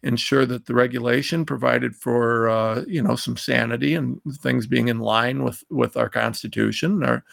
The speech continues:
but that, the reason for the Second Amendment was that our government,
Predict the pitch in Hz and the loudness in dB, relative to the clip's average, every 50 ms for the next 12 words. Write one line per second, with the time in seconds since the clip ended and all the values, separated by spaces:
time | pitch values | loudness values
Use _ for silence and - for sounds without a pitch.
0 | - - - - - _ - 180 185 - - 214 208 226 - - - - 190 175 | -20 -20 -20 -20 -20 _ 0 0 0 0 0 -2 0 0 -2 -4 -6 -8 -2 0
1 | 185 160 165 214 285 403 370 - 247 175 - 175 160 - - - 202 202 - - | 2 2 2 2 0 0 0 0 -2 -2 0 0 0 0 0 0 -2 0 0 0
2 | 135 135 143 165 262 285 185 143 - - 147 139 143 170 151 160 175 165 139 147 | 2 2 2 2 2 2 0 0 2 2 0 2 0 0 -2 -2 -2 0 0 0
3 | 165 226 - 208 170 165 165 - | 0 0 0 0 0 0 -2 -4